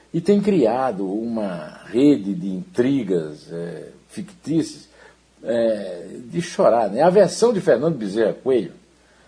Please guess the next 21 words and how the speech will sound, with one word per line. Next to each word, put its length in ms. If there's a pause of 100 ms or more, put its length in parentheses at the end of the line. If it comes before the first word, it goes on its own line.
(200)
que 80
o 40
Bolsonaro 760 (280)
foi 140
avisado 560
no 160
dia 220
vinte, 520 (380)
é, 200
convocou 800
o 840 (540)
Pazuello 580
no 160
dia 220
vinte 340
e 60
um, 340 (360)
o 80
Pazuello 560
mandou 600
o 520